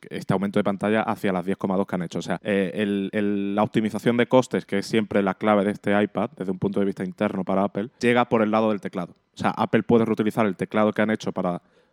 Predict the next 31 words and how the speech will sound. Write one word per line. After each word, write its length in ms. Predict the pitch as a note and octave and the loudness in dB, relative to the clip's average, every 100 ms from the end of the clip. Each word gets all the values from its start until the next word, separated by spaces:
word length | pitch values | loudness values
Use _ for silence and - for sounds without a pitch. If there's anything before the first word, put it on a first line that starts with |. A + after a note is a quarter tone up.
| _ | _
dos 200 | - A#2 | 4 4
de 120 | G#2+ | 4
sus 180 | - G2+ | 0 0
últimos 340 | A2 G#2 G#2+ | 0 2 0
modelos 460 | G#2 G#2 A2+ A#2 - _ _ - | 2 2 2 2 -2 _ _ 0
con 140 | A2+ | 2
este 180 | A2 - | 2 2
nuevo 160 | A2 G2+ | 4 4
producto. 560 | - F#2+ F2+ - - - - | 2 0 0 -6 -12 -12 0
Y 120 | A#2+ | 2
además, 420 | G#2+ A2 A#2+ - | 2 2 0 -2
al 160 | A2 G2+ | -8 -4
conservar 440 | G2+ F#2+ G2 A2+ | -4 -2 2 2
los 160 | A#2+ G#2+ | 2 2
marcos, 560 | B2 A#2+ - A#2 - _ | 2 2 0 -4 -4 _
eh, 280 | A2 G2 F#2+ | -2 0 2
yo 80 | F#2+ | 2
imagino 420 | G#2+ G#2+ B2 A2 | 0 2 0 0
que 200 | F#2+ F#2+ | 0 -2
el 220 | F2+ F#2+ F2+ | -2 -6 -6
crecer 300 | F#2 - A2 | -8 -4 -4
hasta 140 | - | -2
una 100 | G#2+ | -2
pantalla 260 | G#2 G2+ G#2 | -2 0 0
de 60 | |
diez 100 | G2 | 0
coma 140 | - G#2 | 0 -2
dos 120 | G2+ | 0
pulgadas 380 | G2+ G2+ G#2 F#2+ | 0 2 0 -2
no 280 | G2+ G2+ | 0 2
eleva 300 | G2 G2 F2+ | 4 2 -2